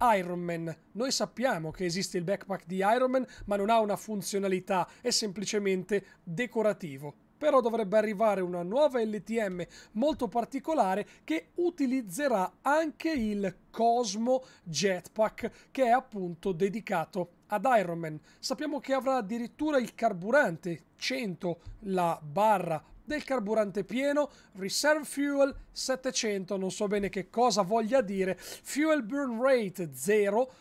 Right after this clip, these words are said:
fuel regen rate dodici e upward thrust seicento. Adesso io sinceramente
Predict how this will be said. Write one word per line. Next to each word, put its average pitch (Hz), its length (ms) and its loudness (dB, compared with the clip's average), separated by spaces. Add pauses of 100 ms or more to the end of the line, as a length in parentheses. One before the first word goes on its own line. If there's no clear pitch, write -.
(120)
fuel 302 520 0
regen 214 400 -2
rate 185 560 0 (160)
dodici 254 640 0 (180)
e 226 220 0
upward 294 520 -4
thrust 208 540 -2 (180)
seicento. 202 800 0
Adesso 233 360 2
io 240 280 4 (140)
sinceramente 226 800 -2